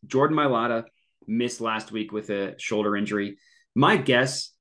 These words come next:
is that they held him out knowing that the Cardinals don't have a good pass rush, and they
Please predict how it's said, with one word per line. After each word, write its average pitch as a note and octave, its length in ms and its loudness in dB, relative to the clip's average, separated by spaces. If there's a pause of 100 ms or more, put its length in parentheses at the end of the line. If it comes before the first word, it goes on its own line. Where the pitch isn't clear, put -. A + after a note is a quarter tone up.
(260)
is B2 140 0
that F#2 160 0
they A2 100 0
held B2 260 0
him A2+ 80 0
out A2+ 220 -2
knowing G#2+ 360 -2
that G#2 140 -6
the G2+ 80 -10
Cardinals G#2 460 -4
don't G2+ 300 -6
have G2 180 -2
a G2 60 -2
good F#2+ 420 -4
pass G2+ 300 -4
rush, A#2 180 0
and G#2+ 120 -2
they F#2+ 240 -4